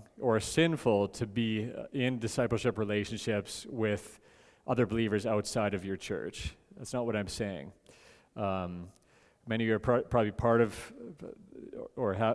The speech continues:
have relationships like that outside of the church. That's not wrong. That's,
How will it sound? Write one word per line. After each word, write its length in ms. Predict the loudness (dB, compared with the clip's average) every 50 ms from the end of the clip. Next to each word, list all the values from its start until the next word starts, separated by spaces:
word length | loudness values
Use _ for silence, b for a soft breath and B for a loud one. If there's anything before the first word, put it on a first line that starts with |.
| 0 0
have 500 | 2 4 4 4 4 2 0 -6 -12 -14
relationships 920 | -10 -6 -4 0 0 0 0 0 -2 -4 -4 -2 -2 -2 -2 -4 -8 -10 -10
like 280 | -4 -2 0 0 0 2
that 160 | 2 2 2
outside 260 | 2 0 0 2 0 0
of 40 |
the 80 | 0 -4
church. 500 | -4 -2 0 0 0 0 -2 -4 -8 b b b b b b b b _
That's 140 | -8 -4 -2
not 180 | 0 0 0
wrong. 440 | 0 0 0 2 2 0 -2 -4 -6 -10 -16 -20 _ _
That's, 220 | -14 -14 -14 -14